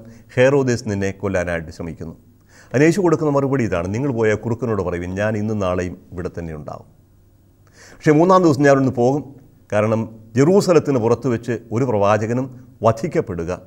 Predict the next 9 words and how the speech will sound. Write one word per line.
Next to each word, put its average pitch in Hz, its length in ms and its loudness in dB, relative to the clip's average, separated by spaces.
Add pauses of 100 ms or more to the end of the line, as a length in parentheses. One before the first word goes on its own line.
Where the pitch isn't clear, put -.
(1120)
സാധ്യമല്ല. 101 400 -2 (920)
അപ്പോഴേ 156 240 4 (100)
ജെറൂസലത്ത് 190 560 4
വെച്ച് 170 220 2
കൊല്ലപ്പെടുന്ന 143 560 2 (220)
രക്തസാക്ഷിയായി 127 840 2
മരിക്കുന്ന 120 420 0
പ്രവാചകനായി 120 640 2 (440)
യേശു 123 280 0